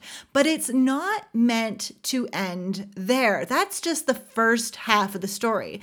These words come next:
The Bible says that the fear of God is the beginning of wisdom,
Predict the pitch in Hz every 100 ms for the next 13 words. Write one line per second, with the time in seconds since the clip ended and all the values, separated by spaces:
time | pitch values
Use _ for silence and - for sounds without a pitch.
0 | - 226 247 339 440 427 403 370 285 196
1 | 202 226 240 233 294 294 311 254 208 208
2 | 269 277 - 240 240 220 202 180 269 285
3 | 226 170 - 214 196 190 208 202 165 104
4 | - -